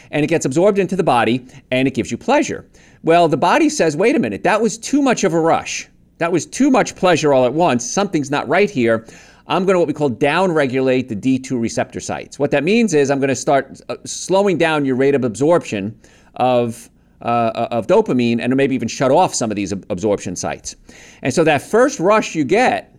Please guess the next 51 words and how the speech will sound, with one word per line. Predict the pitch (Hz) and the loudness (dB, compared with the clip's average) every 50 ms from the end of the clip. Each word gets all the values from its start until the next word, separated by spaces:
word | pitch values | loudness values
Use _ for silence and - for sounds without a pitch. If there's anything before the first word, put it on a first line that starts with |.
| _ _ - | _ _ -10
whenever | - 120 123 139 156 180 | -6 -2 0 0 0 0
you | 170 160 | 0 0
do | 135 165 180 | 2 2 0
something | 185 - - 147 135 120 - 143 139 135 | 0 0 0 -2 -2 0 -2 -2 0 0
that, | 131 131 131 123 - | 2 0 0 -2 -2
uh, | 139 131 127 123 123 | -2 0 0 0 -2
becomes | - - 127 113 - 143 143 131 113 | -2 -4 -8 -6 -4 -2 -2 -2 -2
an | 143 117 | -2 -2
addiction, | 104 - - 107 - - - 110 101 104 - - - - - - - - | -2 -2 -2 -2 -2 -4 -6 -6 -6 -6 -8 -12 -16 -20 -20 -20 -18 -8
you'll | - 127 139 143 | -2 0 2 2
never | 139 135 139 156 170 156 165 151 | 4 4 4 4 2 2 2 2
match | 143 143 135 131 127 - | 2 0 0 -2 -4 -6
it | - 123 | -6 -4
again. | 110 117 110 87 - - - _ _ _ _ | -2 -2 -4 -4 -6 -12 -20 _ _ _ _
Your | - 107 101 | -8 -6 -4
brain | - 120 135 139 135 | -2 0 0 2 2
won't | 131 131 123 117 | 2 2 2 0
allow | 110 110 123 123 131 131 | 0 0 2 2 2 2
you | 117 113 | 2 0
to | 101 | -2
match | 98 107 113 113 113 - - | -2 -2 -2 -4 -6 -6 -6
that | 110 101 98 | -4 -4 -4
high. | - - 147 147 113 80 69 71 85 - _ _ - - - - _ _ | -4 -4 -4 -4 -4 -4 -8 -12 -16 -20 _ _ -20 -20 -20 -20 _ _
So | - - 170 | -6 -2 0
what | 160 160 156 - | 0 0 0 0
you | 147 | 0
do | 139 233 277 285 | 0 2 4 4
is | 220 165 143 | 4 2 2
you | 151 | -2
try | - - - 156 160 185 202 | -6 -4 -2 -2 0 0 0
doing | 170 127 123 165 185 208 190 165 | 0 0 0 0 2 2 2 0
the | 151 143 | -2 -4
same | - - 170 160 175 175 | -4 -4 -4 -2 -2 -4
thing | 170 - 170 156 | -4 -4 -4 -2
over | 151 156 151 135 156 147 | -2 -2 -2 -2 -2 0
and | |
over | 156 196 233 247 220 185 | 2 4 2 2 2 0
again | 156 131 143 135 135 131 | -2 0 0 0 0 -2
to | 143 123 | -4 -8
try | - - 151 143 151 175 | -10 -6 -4 -2 -2 0
to | 175 147 | 0 0
get | 151 139 - | -2 -2 -2
that | - 135 135 - | -2 -2 -2 -4
same | - - 135 117 113 110 | -6 -6 -6 -6 -4 -4
high. | 113 117 175 226 269 262 - - - - - _ _ _ _ _ _ - - - | -6 -6 -6 -6 -4 -6 -6 -8 -12 -16 -20 _ _ _ _ _ _ -20 -10 -8
And | - 139 - | -6 -6 -4
each | 175 196 208 - - - | -2 -4 -4 -4 -6 -4
time | 190 196 185 180 | -2 -2 0 0
you | 170 160 | 0 0
do | 139 120 - 254 302 294 | 0 0 0 0 2 2
it, | 202 160 165 - - | 2 2 2 0 -4